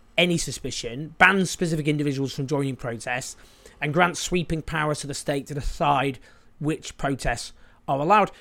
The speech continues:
We can similarly see anti-trade union legislation clamping down on one of the most democratic rights we have, which our ancestors fought for, the right to withdraw our labour in order to improve our wages and our terms and our conditions.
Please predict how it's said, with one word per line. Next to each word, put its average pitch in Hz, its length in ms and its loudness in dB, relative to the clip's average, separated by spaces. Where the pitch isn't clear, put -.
We 196 80 -2
can 208 180 2
similarly 247 320 4
see 180 320 0
anti-trade 180 540 0
union 208 340 2
legislation 123 720 -6
clamping 214 460 0
down 135 460 0
on 147 180 -2
one 147 120 0
of 139 80 -2
the 135 40 -2
most 127 200 -4
democratic 180 520 0
rights 160 280 2
we 151 80 -2
have, 120 320 -6
which 143 180 -12
our 139 80 -12
ancestors 170 480 -6
fought 120 240 -8
for, 131 240 -6
the 147 100 -8
right 160 320 0
to 156 100 -6
withdraw 147 340 -2
our 131 120 -4
labour 127 480 -6
in 147 100 -4
order 151 180 -2
to - 120 4
improve 143 380 0
our 131 120 -4
wages 165 540 2
and 147 80 -4
our 127 80 -6
terms 127 500 -2
and 143 260 -2
our 131 140 0
conditions. 135 760 -6